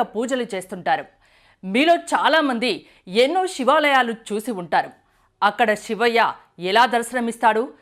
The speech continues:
శివలింగం రూపంలోనో, లేకపోతే ప్రతిమ రూపంలోనో కనిపిస్తాడు.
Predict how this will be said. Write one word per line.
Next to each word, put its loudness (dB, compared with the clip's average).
శివలింగం 2
రూపంలోనో, 2
లేకపోతే 0
ప్రతిమ 2
రూపంలోనో 0
కనిపిస్తాడు. -4